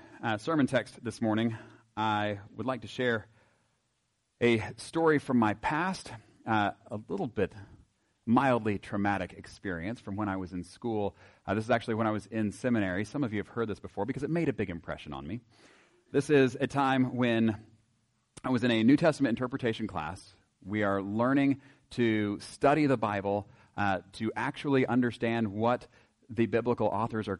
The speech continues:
communicating rather than just, "What am I feeling while I read this?" Two very different things.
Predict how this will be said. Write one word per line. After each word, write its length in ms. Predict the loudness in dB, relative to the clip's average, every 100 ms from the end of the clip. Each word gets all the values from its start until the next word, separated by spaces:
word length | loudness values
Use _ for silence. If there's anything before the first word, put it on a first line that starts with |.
| -8
communicating 840 | -2 2 2 0 -2 -4 -4 -6 -12 _
rather 340 | -2 0 2
than 220 | 2 0 0
just, 400 | 0 -2 -6 -20 _ _ _ _
"What 220 | 0 2
am 100 | 4
I 100 | 2
feeling 380 | 0 -2 -2 0
while 120 | -2
I 60 | -4
read 220 | -4 -6
this?" 320 | -8 -14 -18 -20 _ _ _
Two 140 | -12
very 160 | -4 -2
different 240 | -2 -6
things. 400 | -6 -8 -10 -20